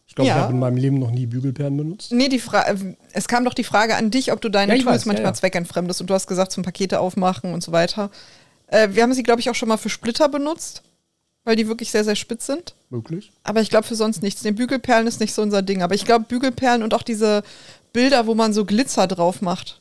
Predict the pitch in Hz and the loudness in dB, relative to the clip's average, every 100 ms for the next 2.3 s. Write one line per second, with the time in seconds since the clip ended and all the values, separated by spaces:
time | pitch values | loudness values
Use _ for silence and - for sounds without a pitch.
0 | - 202 - 226 233 240 240 277 294 _ | -4 -2 0 -2 -2 0 0 0 -4 _
1 | _ _ _ - 202 214 - 220 214 - | _ _ _ -8 -6 -4 2 4 2 0
2 | 202 185 | -2 -2